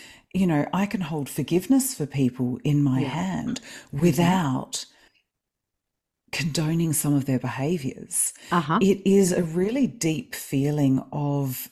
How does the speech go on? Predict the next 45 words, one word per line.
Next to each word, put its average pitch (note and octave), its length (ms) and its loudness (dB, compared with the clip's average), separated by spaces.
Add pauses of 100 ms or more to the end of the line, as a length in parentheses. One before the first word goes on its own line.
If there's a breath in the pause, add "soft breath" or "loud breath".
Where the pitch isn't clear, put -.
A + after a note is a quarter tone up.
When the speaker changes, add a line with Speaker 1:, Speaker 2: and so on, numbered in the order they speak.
Speaker 1:
of D3 220 -4
being F#3 300 2
able D3+ 180 0
to C#3+ 80 -4
hold C#3+ 440 -2
conflicting E3+ 640 -2
ideas C3+ 580 -2
in D#3 160 0
your D3 160 2
head B2+ 440 -4 (100)
and C#3 160 -2
in D3+ 180 0
your C#3+ 120 2
soul C3 640 0
at D3 180 -4
the D3 80 -6
same C3 380 2
time C3+ 640 -4 (140 loud breath)
Speaker 2:
Yeah. D3 240 -2 (140)
Speaker 1:
without F3+ 480 2
making E3 380 -4
it - 140 -4
be D3+ 160 2
an C#3+ 100 2
either C3+ 360 -4
or. B2+ 340 -6
It D3 100 -2
is C#3+ 140 -2
a C#3+ 60 0
both D#3 360 0
and C#3+ 240 0
more. C3 380 -4 (520 loud breath)
And E3+ 340 2
Speaker 2:
Mm-hmm. - 180 -8
Speaker 1:
often E3 420 -4
we D3+ 140 -4
want C#3 300 -2
to D3+ 100 -6
go F3 400 0
into C#3+ 920 -2 (300 loud breath)
black, G3 320 -2
white, C3+ 240 -4
yes, D3 320 -2
no, C3 160 0
right, C3+ 360 -2